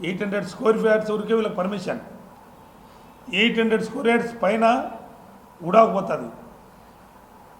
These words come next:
టూ థౌజండ్ స్క్వేర్ యార్డ్స్ పైన సీడీఎం పోతుంది. ఇవ్వాల్సిన పర్మిషన్ సీడీఎం, కార్పొరేషన్కి ఎత్తుకుంటే అథారిటీ లేదు.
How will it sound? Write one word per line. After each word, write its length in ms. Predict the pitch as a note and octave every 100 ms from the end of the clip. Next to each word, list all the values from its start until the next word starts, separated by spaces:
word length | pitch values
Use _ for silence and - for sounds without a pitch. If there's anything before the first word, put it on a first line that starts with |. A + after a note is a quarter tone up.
| -
టూ 100 | A3+ B3
థౌజండ్ 300 | A3+ A3+ G#3
స్క్వేర్ 260 | - B3 A3+
యార్డ్స్ 180 | A3+ -
పైన 200 | G3 A#3 C4 D4 - - - - - - - - -
సీడీఎం 380 | - A#3 A3+ F#3+ D3+
పోతుంది. 280 | - B2+ A#2+ - - - - -
ఇవ్వాల్సిన 360 | F3 A#3 A#3+ B3 F3
పర్మిషన్ 380 | G#3 A#3 A#3+ - G#3
సీడీఎం, 340 | A3 G#3 - - - - - - - - - - - -
కార్పొరేషన్కి 540 | F3 A3+ - A3 G#3+ F#3+
ఎత్తుకుంటే 300 | G#3 G#3 G#3+ F#3+
అథారిటీ 280 | B3+ E3+ F3+
లేదు. 140 | D#3